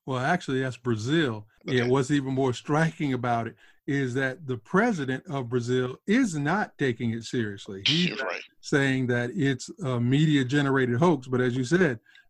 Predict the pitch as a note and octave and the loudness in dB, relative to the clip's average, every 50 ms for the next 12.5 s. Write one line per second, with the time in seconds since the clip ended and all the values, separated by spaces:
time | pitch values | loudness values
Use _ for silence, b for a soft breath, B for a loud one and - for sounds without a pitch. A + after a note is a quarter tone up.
0 | b B2 B2+ B2+ B2+ A#2+ G#2 A#2+ C3+ D#3 F#3 G#3 G3+ - - - D3+ C#3 C#3 C3 | b -2 0 0 0 0 0 2 4 6 6 6 6 4 2 2 2 2 2 0
1 | - D3+ C#3 C3 B2+ B2+ B2 B2+ B2 A2+ A2+ A#2+ C3 C3+ B2+ B2 B2+ - - C3+ | 0 0 2 2 2 2 0 0 -2 -4 -4 -2 -2 0 0 -2 -4 -4 -6 -6
2 | C3+ C3 C3 C#3 C#3+ C#3+ C3+ - - D3 C#3+ C#3 B2+ - D3 C3 B2+ B2 B2 B2+ | -4 -4 -2 0 0 0 0 0 2 2 2 2 2 0 -2 -2 0 0 2 2
3 | C3+ C#3+ C#3 C3+ - - C#3+ C3+ B2+ - _ - D3 C#3 B2+ - C#3 C3+ C3+ C3 | 2 2 2 0 0 0 0 0 -2 -2 _ -2 0 0 -2 -2 -2 -2 0 0
4 | B2+ B2 A#2 - C#3 C3+ C3+ B2+ B2+ A2+ - C#3 B2+ A#2+ B2 D#3 F#3 G#3 G3 D3+ | 0 -2 -2 0 -2 -2 -2 -4 -4 -2 0 0 0 0 0 2 2 2 2 0
5 | A#2+ G#2+ G#2+ - _ _ _ _ - C#3 C3+ C3 - - D3+ C3+ B2+ B2+ B2+ B2 | -2 -4 -8 -12 _ _ _ _ -4 -2 -2 -2 -2 -2 -2 -2 -2 -2 -2 -2
6 | B2 A#2+ A#2+ A#2 A2+ C#3+ D3+ E3+ E3+ - _ _ _ - - D#3+ D3+ D3+ D3 D3 | -2 -4 -4 -4 -2 0 0 0 0 -2 _ _ _ -2 -2 0 0 0 -2 -2
7 | D3 C#3+ C3+ C#3 C3+ C3 B2 A#2+ - F3+ D#3+ E3+ E3+ F3 D3 C#3 C3 - - E3 | -2 -2 -2 -2 -2 -2 -2 -2 0 0 0 2 2 2 0 0 -2 -2 2 4
8 | E3 F3+ E3+ E3 E3 D3 C3 A#2 A#2 C#3+ E3+ F3+ E3+ D#3+ - - - - - E3+ | 4 4 4 2 -2 -6 -6 -2 0 2 4 4 4 2 -2 -6 -16 -6 -2 0
9 | D#3 D3+ D3+ D3 C3 B2 B2+ D3+ C#3+ C#3 C#3 C#3 C3+ C3 C3 C#3 C3+ C3 B2 A#2+ | 0 2 2 0 0 0 2 2 2 2 2 0 0 0 0 0 0 -2 -2 -4
10 | A2+ - - F#3+ F#3 C3+ B2 - - - _ - C#3 C#3 C#3 C3+ C3 B2 - C#3+ | -4 -2 0 0 0 0 -2 -6 -12 -16 _ -8 -6 -6 -4 -6 -6 -6 -6 -6
11 | C3 C3 C3+ C3 D3 C#3 C3 B2 A#2+ A#2+ C3+ C#3+ D3+ D3+ D3+ C#3+ C3 C3 C#3 E3 | -4 -4 -4 -2 -2 -2 -2 -2 -2 0 2 2 2 2 2 2 2 2 2 2
12 | F3 D3+ B2+ B2 A#2+ B2 C3 B2+ B2+ B2 | 2 2 0 0 -2 -2 -2 -4 -4 -6